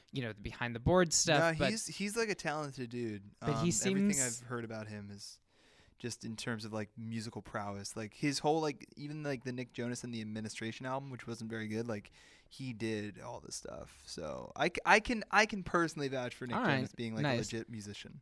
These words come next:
Speaker 1: Just side, uh, side tangent. N-, so Nick Jonas had the Administration. Selena Gomez had the Scene.
Speaker 2: Yep.
Speaker 1: I want a collaborative album, the Administration
Speaker 2: <laughs> Yeah,
Speaker 1: and the
Speaker 2: The
Speaker 1: Scene. Now
Speaker 2: Scene.
Speaker 1: that they've been
Speaker 2: The
Speaker 1: left
Speaker 2: album
Speaker 1: in the
Speaker 2: title
Speaker 1: dust.
Speaker 2: is called Where Are We?
Speaker 1: Yeah, exactly.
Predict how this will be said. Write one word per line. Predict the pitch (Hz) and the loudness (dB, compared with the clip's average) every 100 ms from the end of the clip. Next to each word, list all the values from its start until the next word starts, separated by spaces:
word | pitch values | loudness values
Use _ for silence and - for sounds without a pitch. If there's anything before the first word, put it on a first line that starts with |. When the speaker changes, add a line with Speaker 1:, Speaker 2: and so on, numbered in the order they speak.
| - | -2
Speaker 1:
Just | 156 - - - | 2 2 0 0
side, | - 156 143 120 | 4 6 6 4
uh, | 123 120 110 - - | 4 4 2 -2 -4
side | 139 117 | -2 -2
tangent. | - 113 113 110 117 - _ _ _ | -2 -4 -4 -4 -6 -12 _ _ _
N-, | 147 | -2
so | 139 160 | 2 6
Nick | 165 185 | 6 6
Jonas | 180 175 156 | 6 6 6
had | 151 | 4
the | 139 | 4
Administration. | 127 127 123 - 120 - 120 113 | 4 2 0 2 0 0 -6 -4
Selena | - 131 139 139 | -4 -2 -2 2
Gomez | 127 123 117 113 | 2 2 -2 -2
had | 123 110 | -2 -2
the | 113 | -4
Scene. | - - 131 107 92 156 | -4 -2 -4 -4 -6 -8
Speaker 2:
Yep. | 120 - _ - | -8 -12 _ 0
Speaker 1:
I | 127 | 4
want | 151 147 | 6 4
a | |
collaborative | - - 135 127 127 120 117 | 2 2 6 6 6 4 2
album, | 117 113 113 117 120 139 | 2 2 4 2 2 4
the | 139 | 6
Administration | 127 139 143 143 - 139 156 147 | 6 6 6 6 8 8 10 10
Speaker 2:
<laughs> | |
Yeah, | 202 | 10
Speaker 1:
and | |
the | - | 10
Speaker 2:
The | 170 | 8
Speaker 1:
Scene. | 156 139 | 8 8
Now | 139 160 | 8 10
Speaker 2:
Scene. | 185 | 10
Speaker 1:
that | 175 - - - | 6 4 -18 0
they've | 156 151 | 2 4
been | 151 | 4
Speaker 2:
The | 143 | 8
Speaker 1:
left | 139 151 | 8 10
Speaker 2:
album | 151 | 8
Speaker 1:
in | |
the | 135 | 8
Speaker 2:
title | 147 143 123 | 8 10 10
Speaker 1:
dust. | |
Speaker 2:
is | 143 | 8
called | - 143 135 | 8 8 8
Where | 151 220 | 6 6
Are | 240 269 | 6 6
We? | 185 110 101 214 - | 4 2 -2 -6 4
Speaker 1:
Yeah, | 156 113 | 6 8
exactly. | 117 143 120 - 123 175 | 6 4 4 0 -4 -4